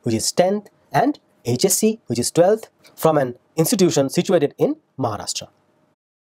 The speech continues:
Remember, this is an open state, so students from other states can also take admission in this state even after exhausting the fifteen percent All India quota.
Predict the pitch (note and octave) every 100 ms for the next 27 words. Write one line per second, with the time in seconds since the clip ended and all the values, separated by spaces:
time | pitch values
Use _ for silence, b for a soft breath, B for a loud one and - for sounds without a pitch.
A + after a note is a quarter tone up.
0 | - - F#3+ B3 C4 C4 _ - C#3 C3+
1 | A2+ B2 A#2 C3+ D#3 D3 - C4+ - _
2 | _ _ - D3 C3+ - E3 D#3+ C#3 C3
3 | A#2+ - E3 C4+ - D#3 - - C3 D3+
4 | E3+ G#3+ D3+ B2+ B2 A#2+ A#2 A2 - -
5 | A3 - - _ - D3+ C4+ G#3+ - D3+
6 | A#2 B2 - B2 A#2+ A3 D#4 _ - G3+
7 | A3+ F#3+ B2 - A3 - - C3 A2 G2+
8 | D3+ C4+ _ - G#2+ A2